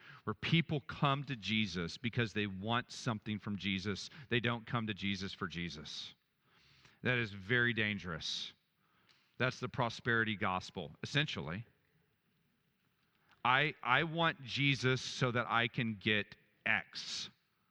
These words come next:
They wanted Jesus so that they could get their own political kingdom. Some people today want Jesus so they can get more money, a better business, put, put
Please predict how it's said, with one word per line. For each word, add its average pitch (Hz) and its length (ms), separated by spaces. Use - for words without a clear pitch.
They 151 240
wanted 170 360
Jesus 143 520
so 127 220
that 117 200
they 123 140
could 120 180
get 123 260
their 117 200
own 120 180
political 110 460
kingdom. 82 500
Some 123 160
people 123 240
today 117 260
want 117 220
Jesus 113 460
so 110 160
they 104 180
can 104 300
get 104 240
more 104 200
money, 113 500
a - 40
better 104 480
business, 117 640
put, 127 160
put 127 200